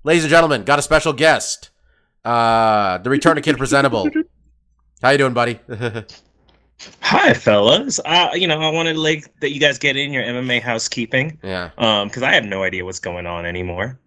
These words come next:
Speaker 3: Uh, last I saw, Charles Oliveira wasn't the champion, but he's the champion. And that's about all I know about, uh, this little sport that you
Speaker 1: Well, here's
Speaker 3: covered.
Speaker 1: the thing. I think Stefan has some good timing, 'cause I think that was fucking it.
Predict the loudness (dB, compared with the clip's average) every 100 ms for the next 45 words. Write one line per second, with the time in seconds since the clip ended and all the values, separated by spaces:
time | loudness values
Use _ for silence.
0 | _ _ _ -2 -2 -2 -8 -4 -2 -2
1 | -2 -4 -4 -6 -4 -6 -6 -4 -2 -2
2 | -2 0 0 0 -2 -2 -4 -2 -2 -2
3 | -6 -4 -4 -4 -2 0 0 0 -2 -2
4 | -8 -20 -20 _ _ -2 0 0 -2 -2
5 | 0 2 2 2 0 0 -4 -6 -2 0
6 | 0 -2 -2 -2 -2 -6 -6 -6 -8 -10
7 | -10 -2 2 4 2 2 2 2 0 0
8 | 0 2 2 2 -2 0 2 2 0 -2
9 | -2 0 2 0 2 0 0 0 0